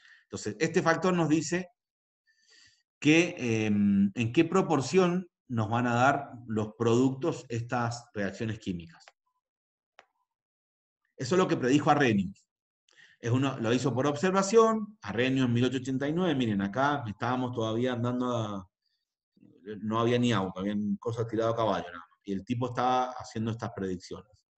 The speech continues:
Propone esta ecuación para este fenómeno, porque veía que la velocidad de reacción aumentaba con la temperatura. Describe esta ecuación,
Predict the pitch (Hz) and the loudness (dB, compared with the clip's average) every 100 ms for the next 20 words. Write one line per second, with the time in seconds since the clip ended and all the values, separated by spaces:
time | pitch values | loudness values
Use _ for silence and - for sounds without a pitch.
0 | _ _ - _ 113 117 151 165 165 151 | _ _ -20 _ 0 4 4 4 4 2
1 | 131 123 - 117 98 98 107 - 110 104 | 2 -2 0 0 0 -2 -4 -6 -6 -4
2 | 95 85 82 82 _ 107 104 135 135 135 | -4 -6 -10 -14 _ -4 -2 0 0 0
3 | 110 107 110 139 143 120 110 107 98 - | -4 0 2 2 2 0 0 -2 -4 -6
4 | 110 113 123 127 117 127 120 107 104 107 | -4 -2 -2 -4 -4 -4 -2 -4 -4 -4
5 | 107 101 98 95 90 - _ _ _ _ | -6 -8 -10 -10 -14 -16 _ _ _ _
6 | _ - - - - 95 - 123 135 135 | _ -20 -20 -20 -10 -6 -4 2 4 4
7 | 151 156 180 220 233 | 2 2 4 4 4